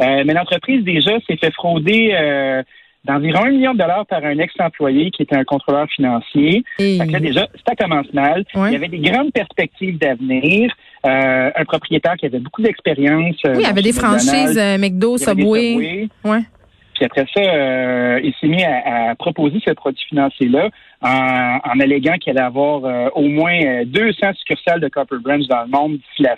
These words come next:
Speaker 1: fin de vingt vingt. Or, la chaîne ne compte que dix-neuf établissements dans la région de Montréal, trois à Québec, dix-sept en Ontario et cinq en Europe.
Speaker 2: Il est allé,
Speaker 1: La,
Speaker 2: Daniel,
Speaker 1: la
Speaker 2: Daniel,
Speaker 1: chaîne,
Speaker 2: Daniel.
Speaker 1: euh, la chaîne, euh, la chaîne ne va pas très bien.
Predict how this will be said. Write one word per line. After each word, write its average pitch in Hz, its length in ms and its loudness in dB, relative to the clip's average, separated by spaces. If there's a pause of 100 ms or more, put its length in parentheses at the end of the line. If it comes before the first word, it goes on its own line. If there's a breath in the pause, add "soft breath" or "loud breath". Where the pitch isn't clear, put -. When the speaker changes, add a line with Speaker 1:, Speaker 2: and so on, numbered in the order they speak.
Speaker 1:
fin 143 140 2
de 123 240 2
vingt 107 280 -10
vingt. 170 200 0 (500 loud breath)
Or, 180 380 0 (280)
la 107 140 -12
chaîne 226 220 0
ne 156 100 2
compte 185 320 0 (180)
que 320 120 2
dix-neuf 175 480 2
établissements 160 720 0
dans 156 140 2
la 151 100 2
région 135 240 2
de 131 60 4
Montréal, 127 400 2
trois 190 240 0
à - 20 -6
Québec, 165 380 -2
dix-sept - 280 -6
en 202 140 0
Ontario 147 480 0 (400 soft breath)
et 285 80 2 (120)
cinq 254 280 2
en 156 80 0
Europe. 135 400 0 (140)
Speaker 2:
Il 220 80 4
est 240 100 2
allé, 226 120 0 (160)
Speaker 1:
La, 226 200 2
Speaker 2:
Daniel, 233 180 2
Speaker 1:
la 226 80 2
Speaker 2:
Daniel, 240 220 2
Speaker 1:
chaîne, 202 160 2
Speaker 2:
Daniel. 139 220 2
Speaker 1:
euh, - 20 -2
la 127 160 0
chaîne, 190 260 -4
euh, 123 500 0 (120)
la - 80 -8
chaîne 220 160 2
ne 165 80 2
va 120 100 0
pas 240 140 -2
très 127 240 -2
bien. 127 320 0